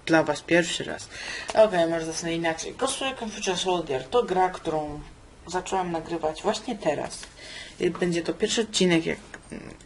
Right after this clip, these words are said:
No dobra, to będzie pierwszy odcinek. Zmieniłem przed chwilą opcję i przestało się nagrywać. Mamy op-, elegancko wszystko polski, tutaj wszystko taką mio-, miodzio. Nie będę wszystkiego maksował, bo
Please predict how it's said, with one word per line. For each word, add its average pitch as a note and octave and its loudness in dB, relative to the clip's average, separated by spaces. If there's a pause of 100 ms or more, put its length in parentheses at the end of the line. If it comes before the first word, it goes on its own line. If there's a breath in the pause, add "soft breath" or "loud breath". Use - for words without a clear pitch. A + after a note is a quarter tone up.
(140)
No C#3+ -2
dobra, - -2 (160)
to - -6
będzie D3 -4
pierwszy F#3+ 2
odcinek. E3 2 (720 loud breath)
Zmieniłem G3+ 6
przed G3+ 2
chwilą F3+ 2
opcję F3 0
i - -4
przestało D#3+ -2
się D3+ -6
nagrywać. - -6
Mamy C#3 -6
op-, - -6 (540)
elegancko D3+ -2
wszystko - -14
polski, - -4
tutaj - -10
wszystko - -10
taką - -12
mio-, C3+ -6
miodzio. D#3+ -2 (1300 loud breath)
Nie F#3+ 4
będę D#3+ 4
wszystkiego D3+ -2
maksował, C#3+ -2
bo B2 -6